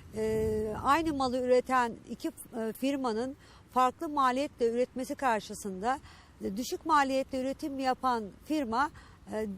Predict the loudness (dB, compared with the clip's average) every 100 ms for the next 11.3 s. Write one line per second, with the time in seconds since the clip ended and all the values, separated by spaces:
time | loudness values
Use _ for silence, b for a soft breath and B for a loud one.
0 | -12 -12 -2 4 4 4 0 -4 -2 -4
1 | -2 0 2 0 b b 0 2 2 0
2 | -2 -6 2 4 4 -2 -6 0 2 2
3 | 2 -2 -2 -2 -2 -6 -4 -2 2 0
4 | -2 -10 -6 -4 -4 -4 -2 2 2 2
5 | -4 -6 -6 -6 -8 -16 -16 B B B
6 | B -2 2 4 2 0 0 2 2 -2
7 | -2 2 2 2 0 -2 0 0 2 0
8 | -2 -2 -6 -4 -6 -6 -10 -4 -2 -2
9 | -4 -6 -6 -6 -6 2 4 4 2 -2
10 | -2 -2 -2 -2 -4 -4 -2 -2 -2 -6
11 | -8 -10